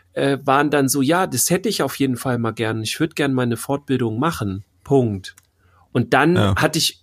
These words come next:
Speaker 1: überlegt, so, „Okay, red doch weiter. Was, warum, ne? So, wo ist dann jetzt der, die Stockung?“ Und da kamen interessante Sachen, äh, raus, wo, wo es dann halt so, wo, wo die Menschen dann jedes Mal immer so,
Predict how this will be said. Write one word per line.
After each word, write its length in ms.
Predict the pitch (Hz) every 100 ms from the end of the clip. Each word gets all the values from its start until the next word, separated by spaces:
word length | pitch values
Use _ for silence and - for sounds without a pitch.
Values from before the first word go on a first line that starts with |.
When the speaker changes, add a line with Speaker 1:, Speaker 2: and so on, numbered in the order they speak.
| _
Speaker 1:
überlegt, 380 | 156 143 156 160
so, 80 | 143
„Okay, 380 | - 233 143 120
red 200 | 147 -
doch 240 | 147 -
weiter. 480 | 160 190 190 110 98
Was, 320 | 113 120 - 165
warum, 640 | 147 139 139 135 139 120
ne? 220 | 143 196
So, 240 | 170 156 143
wo 140 | 165
ist 300 | 147 - -
dann 180 | 143 147
jetzt 440 | 147 143 - -
der, 120 | 135
die 140 | 131 131
Stockung?“ 480 | - 170 185 160 - - - - -
Und 220 | 143 143
da 100 | 143
kamen 340 | 147 151 175
interessante 520 | 165 - 139 151 160 147
Sachen, 540 | 143 143 143 110 101 - - - - -
äh, 440 | 117 110 104 98 - -
raus, 600 | 113 110 101 123 165 - 123
wo, 200 | 135 147
wo 180 | 123 139
es 180 | 143 -
dann 240 | 139 135
halt 220 | 139 139
so, 440 | - 143 135 139 -
wo, 240 | 127 135 -
wo 160 | 127
die 140 | 123 127
Menschen 360 | 123 156 -
dann 120 | 147
jedes 320 | 131 143 151 151
Mal 200 | 143 139
immer 200 | 139 135
so, 360 | 135 139 135